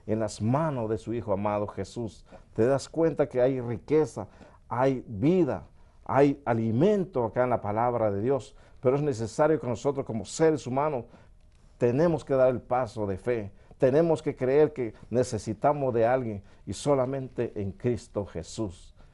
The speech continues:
Piensa un momento, amigo televidente, ¿qué será de ti mañana, dos años, tres años?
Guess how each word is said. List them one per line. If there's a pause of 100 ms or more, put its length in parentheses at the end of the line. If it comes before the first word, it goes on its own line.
(640)
Piensa
un
momento,
amigo
televidente, (840)
¿qué
será
de
ti (160)
mañana, (1080)
dos
años,
tres
años?